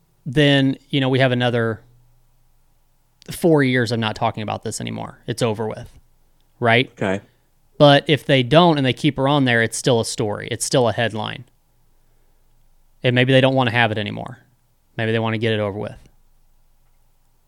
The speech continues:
Speaker 2: Yeah.
Speaker 1: Just a thought.
Speaker 2: I
Speaker 1: I
Speaker 2: would
Speaker 1: don't, I
Speaker 2: agree
Speaker 1: don't
Speaker 2: with
Speaker 1: know,
Speaker 2: that.
Speaker 1: I don't know if that's a thing or not, but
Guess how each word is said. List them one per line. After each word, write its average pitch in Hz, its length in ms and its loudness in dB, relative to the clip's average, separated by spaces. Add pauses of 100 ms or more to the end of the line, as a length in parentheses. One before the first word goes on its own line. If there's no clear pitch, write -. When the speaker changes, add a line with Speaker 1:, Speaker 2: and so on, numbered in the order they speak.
(300)
Speaker 2:
Yeah. 107 380 2
Speaker 1:
Just - 220 0
a 135 40 0
thought. 113 280 4
Speaker 2:
I 113 60 6
Speaker 1:
I 113 40 8
Speaker 2:
would 113 60 8
Speaker 1:
don't, 107 120 4
I 135 40 6
Speaker 2:
agree 139 40 6
Speaker 1:
don't 147 100 4
Speaker 2:
with 147 40 2
Speaker 1:
know, - 60 2
Speaker 2:
that. 98 80 2
Speaker 1:
I 139 60 4
don't 143 120 2
know 143 100 2
if 139 80 -2
that's 135 200 0
a 151 40 -2
thing 139 220 0
or 123 60 -2
not, 113 260 -2
but 117 260 -2